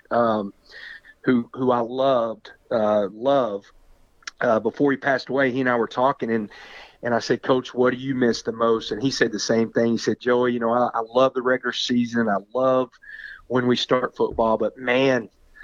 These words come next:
I loved coaching in, in, uh, old Texas Stadium."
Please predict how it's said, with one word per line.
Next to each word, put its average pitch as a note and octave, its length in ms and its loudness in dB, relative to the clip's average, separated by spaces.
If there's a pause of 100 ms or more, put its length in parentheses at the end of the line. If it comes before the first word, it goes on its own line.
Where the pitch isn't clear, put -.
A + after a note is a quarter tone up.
(240)
I A#2+ 120 2
loved A#2+ 480 0
coaching A#2+ 440 -2
in, A2 260 0
in, A2 400 0
uh, A2 320 0
old A#2+ 300 0
Texas A2 340 -4
Stadium." G#2 500 0